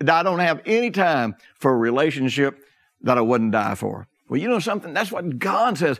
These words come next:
He says, "I'm, I want a relationship that I die for." Well, he couldn't die. But I'll tell you what he did do. He sent Jesus, and Jesus died. Jesus paid that ultimate price. He's just saying, "Look, I, I want, I, I want to move,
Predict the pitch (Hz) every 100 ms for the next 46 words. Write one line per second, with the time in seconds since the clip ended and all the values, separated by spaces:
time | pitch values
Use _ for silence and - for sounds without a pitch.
0 | - - 190 196 170 _ - 170 - -
1 | 220 247 226 180 196 202 175 175 214 180
2 | 170 143 127 151 254 254 143 135 143 123
3 | 220 - 262 160 131 113 117 147 - -
4 | _ - 113 127 139 139 131 160 151 123
5 | 117 131 131 147 123 113 165 131 110 104
6 | 107 98 143 170 110 98 - 113 117 110
7 | 131 160 123 117 - 127 120 113 110 110
8 | 113 117 107 - 117 110 95 - - -
9 | - 147 147 120 113 135 117 104 117 113
10 | - _ - - - _ _ - - 160
11 | 196 196 160 - 151 185 - 156 180 190
12 | 135 143 147 - - 117 110 - _ _
13 | _ - 135 123 131